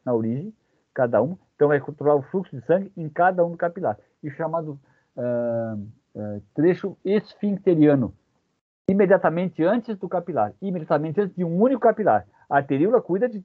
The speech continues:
todos os capilares que ela vai irrigar, tá? A arteríola cuida de todos os capilares. Vamos fazer assim, ó. Sim? E o esfíncter é de cada capilarzinho, na origem de cada capilar, es-, específico para aquele capilar individual. E a arteríola cuida,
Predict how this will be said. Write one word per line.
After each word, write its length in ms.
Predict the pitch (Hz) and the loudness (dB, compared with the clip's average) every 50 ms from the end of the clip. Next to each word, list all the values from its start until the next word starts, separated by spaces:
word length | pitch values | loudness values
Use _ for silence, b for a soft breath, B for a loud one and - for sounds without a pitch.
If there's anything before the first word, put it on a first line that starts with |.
| _ _ | _ _
todos 240 | 190 208 254 254 202 | 0 0 0 0 -2
os 100 | 156 - | -6 -4
capilares 460 | 156 127 131 - 107 98 95 101 - _ _ _ _ _ _ _ _ _ _ _ _ _ _ _ _ _ _ _ _ _ _ _ - | -4 -4 -4 -4 -8 -8 -8 -8 -12 _ _ _ _ _ _ _ _ _ _ _ _ _ _ _ _ _ _ _ _ _ _ _ -6
que 80 | 113 | -4
ela 240 | 110 113 120 117 107 104 - | -2 -2 -2 -2 -4 -6 -8
vai 160 | - 120 120 | -6 -4 -2
irrigar, 360 | 123 127 120 123 107 92 95 _ _ _ _ _ _ | -2 0 0 0 0 0 -2 _ _ _ _ _ _
tá? 160 | - 143 170 | -2 -2 -2
A 80 | 185 127 | -2 -4
arteríola 460 | 113 113 107 104 113 135 165 185 - | -6 -6 -6 -4 -2 -2 -2 -2 -2
cuida 200 | - 143 151 165 | -2 -4 -4 -4
de 60 | 147 | -4
todos 240 | 135 - 147 170 185 | -2 -2 -2 -2 -2
os 60 | - | -2
capilares. 420 | - 180 170 214 190 120 98 92 - _ | -4 -4 -2 -2 -2 -2 -2 -4 -6 _
Vamos 140 | - 107 - | -20 -14 -10
fazer 180 | 113 110 120 | -8 -6 -6
assim, 240 | 127 123 - 120 95 | -6 -6 -8 -10 -12
ó. 60 | 85 - _ _ _ _ _ _ | -12 -14 _ _ _ _ _ _
Sim? 200 | - 147 196 - _ _ _ _ _ _ _ _ - | -8 -8 -8 -10 _ _ _ _ _ _ _ _ -4
E 60 | 143 | -2
o 40 | 147 | -2
esfíncter 480 | 143 131 - - 185 214 220 233 214 190 | -2 -2 -2 0 0 2 4 4 4 4
é 60 | 185 | 2
de 120 | 165 156 - | 0 -4 -4
cada 380 | - 156 160 180 202 214 208 196 | 0 2 4 4 4 4 2 0
capilarzinho, 720 | - 180 175 - 180 175 175 170 151 131 110 101 95 98 _ _ _ _ _ _ _ _ _ - | 0 -4 -6 -4 -2 -2 0 -2 -2 -4 -8 -8 -10 -12 _ _ _ _ _ _ _ _ _ -2
na 80 | 117 | 0
origem 300 | 113 117 135 165 165 160 | 0 0 -2 -4 -6 -6
de 80 | 139 117 | -8 -4
cada 240 | - 135 143 147 147 | -2 0 0 0 0
capilar, 420 | 147 147 151 185 160 104 85 - _ _ _ _ _ _ _ _ _ _ _ _ _ _ _ _ _ _ _ | -2 -2 -4 -4 -4 -4 -6 -6 _ _ _ _ _ _ _ _ _ _ _ _ _ _ _ _ _ _ _
es-, 140 | - 110 - | -12 -12 -10
específico 640 | 113 117 - - 143 139 - 170 170 156 - - | -12 -12 -8 -8 -8 -6 -6 -6 -6 -6 -8 -6
para 140 | - 123 110 | -2 -2 0
aquele 180 | 107 117 110 107 | 0 -2 -4 -4
capilar 280 | - 110 110 110 101 | -4 -6 -4 -4 -4
individual. 580 | 107 120 131 139 151 185 175 165 131 107 92 b b b b b b b b | -4 -4 -4 -4 -4 -2 2 4 4 4 2 b b b b b b b b
E 80 | 127 | 2
a 40 | 127 | 2
arteríola 460 | 127 127 139 123 117 123 143 180 202 | 2 2 0 -2 -2 0 0 0 -2
cuida, 400 | - - 131 135 139 151 196 240 | -2 -4 -4 -6 -6 -6 -6 -8